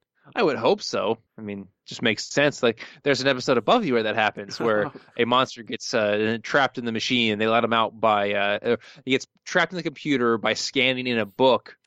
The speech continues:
Speaker 1: that, uh, he was tra-, put into by monks hundreds of years ago,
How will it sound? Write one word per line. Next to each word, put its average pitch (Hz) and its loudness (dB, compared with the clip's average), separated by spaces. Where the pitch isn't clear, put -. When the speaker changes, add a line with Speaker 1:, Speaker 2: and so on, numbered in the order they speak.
Speaker 1:
that, 113 2
uh, 107 2
he 131 -2
was 117 0
tra-, 123 0
put 135 0
into 110 -2
by 107 0
monks 110 0
hundreds 113 -4
of 104 -6
years 113 2
ago, 104 0